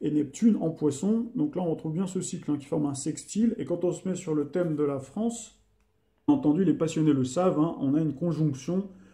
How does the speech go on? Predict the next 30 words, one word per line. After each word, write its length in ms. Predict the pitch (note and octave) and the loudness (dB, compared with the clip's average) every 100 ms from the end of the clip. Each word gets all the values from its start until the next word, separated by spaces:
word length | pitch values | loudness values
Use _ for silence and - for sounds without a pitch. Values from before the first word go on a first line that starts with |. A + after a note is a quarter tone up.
| _ _ C#3+ | _ _ -4
Jupiter-Neptune, 1200 | C#3 F#3 G3+ F#3 G3 F3 E3 - - G#3 G#3+ - - - _ _ _ | -2 -2 -2 4 4 6 2 0 0 2 2 0 -12 -20 _ _ _
cette 160 | - B2+ | -10 -2
fois-ci 560 | D#3 D3+ G3+ G#3 - D#3+ | -2 -2 0 0 -2 -2
dans 160 | D#3 | 2
le 60 | D3+ | 2
signe 380 | - F#3 F#3+ E3+ | -2 -2 -2 0
du 260 | E3 F3+ | -2 -4
Scorpion. 500 | E3 - F3 - D3+ - _ _ _ _ _ _ _ _ _ _ - _ - - _ - _ _ _ _ _ _ _ _ _ _ - | -6 -6 -6 -2 -4 -4 _ _ _ _ _ _ _ _ _ _ -20 _ -16 -16 _ -20 _ _ _ _ _ _ _ _ _ _ -2
Autre 500 | C#3+ F3+ - D#3 - | 4 4 2 -2 0
élément 300 | F3 D3+ C#3 | 2 2 2
remarquable, 500 | - C#3 C3+ B3 A#3 G#2+ | 0 -4 0 2 2 0
hein, 60 | |
c'est 200 | G2+ C#3 | -4 -6
qu'on 160 | B2+ D3+ | 0 2
a 80 | F#3 | 4
le 120 | D3 | 2
soleil 760 | C3 - G#3+ G3+ F#3+ E3 B2 - - _ _ - | 0 4 6 6 6 4 2 -2 -14 _ _ -4
de 80 | C#3 | 0
la 160 | C3+ C3 | 0 -2
France, 580 | - G#3 F#3 - - | -2 0 0 -4 -10
de 120 | B2+ C3 | -2 -2
la 80 | |
Cinquième 320 | B2+ D3+ D3+ C3+ | 0 0 0 0
République, 320 | B2+ E3 A3 | 0 -2 -2
qui 180 | - E3+ | -2 0
est 60 | |
au 200 | G3 E3 | 0 2
milieu 300 | D#3 F#3+ G3+ | 2 4 4
du 160 | E3+ F#3 | 4 -4
ciel. 380 | - C#3+ B2+ | -2 -2 -2